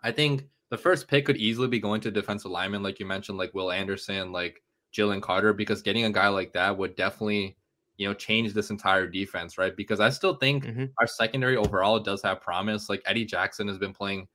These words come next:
Speaker 1: really good for the most part this
Speaker 2: Oh,
Speaker 1: year.
Speaker 2: yeah.
Speaker 1: Jaquan Brisker, like you mentioned, he's been coming along really good. Kyler Gordon, he's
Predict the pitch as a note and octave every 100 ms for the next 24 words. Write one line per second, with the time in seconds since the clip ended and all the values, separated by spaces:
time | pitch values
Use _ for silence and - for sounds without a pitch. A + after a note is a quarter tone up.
0 | _ _ - E3 F3 A2 A#2+ - A#2 G2
1 | G#2+ - A#2 A#2 A2+ A#2+ G#2+ F#2 - G#2
2 | G2+ G#2 - G#2 G#2 G2+ G2 G2+ G#2+ G2
3 | F#2 F#2 F#2+ _ _ A2+ G#2+ G2 F#2+ G#2
4 | G2+ F#2+ F2+ F#2+ G2 - G#2+ G#2 G2+ G2+
5 | G2+ G2 G2 -